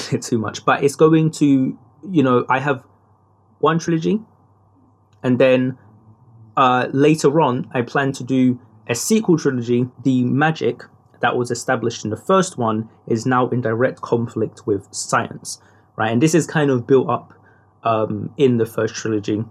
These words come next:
because there's an industrial revolution going on in the first trilogy, and my magic wielders are a bit wary of it, and they're like, "Oh, you know, that's maybe gonna be problematic. You know, they're creating these things with science," and,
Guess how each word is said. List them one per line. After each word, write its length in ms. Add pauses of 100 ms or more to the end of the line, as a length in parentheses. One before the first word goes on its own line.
(300)
because 200
there's 160
an 100
industrial 460
revolution 580
going 240
on 100
in 100
the 60
first 280
trilogy, 500
and 180 (320)
my 140
magic 460
wielders 440
are 120
a 40
bit 280
wary 420
of 160
it, 140
and 100
they're 80
like, 160 (100)
"Oh, 200
you 160
know, 240
that's 320 (120)
maybe 300
gonna 180
be 60
problematic. 920
You 60
know, 120
they're 180
creating 440
these 200
things 280
with 120
science," 580
and, 120